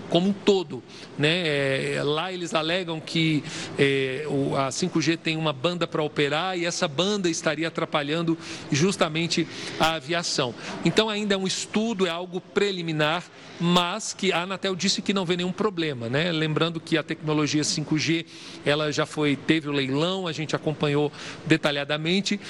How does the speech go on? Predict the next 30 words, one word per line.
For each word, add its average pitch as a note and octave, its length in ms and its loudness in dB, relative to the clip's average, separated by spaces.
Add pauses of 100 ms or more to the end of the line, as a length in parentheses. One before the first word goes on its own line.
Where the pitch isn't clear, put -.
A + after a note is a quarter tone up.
(140)
e A3+ 60 6
segundo F3 320 0
a E3 60 2
Anatel, F3 420 -2 (240)
já D#3+ 260 2
no G3 100 -8
meio F3+ 200 -2
do F3+ 180 2
ano, F3 300 -2 (280)
a D3 80 4
tecnologia E3 520 2
cinco D#3+ 300 -2
G D3+ 160 0
deve D#3+ 400 -4
começar D#3 480 0
a D3+ 60 -8
funcionar D3 540 0 (420)
em G3 120 6
todo D#3+ 260 0
o D#3+ 40 2
país. B2+ 420 0
Então G3 280 0
essa G3 280 0
é G3 40 2
a F#3+ 80 -2
novidade, E3+ 640 -2
né? D3 120 0
A D#3 80 2
Embraer E3 400 0
alega E3 480 0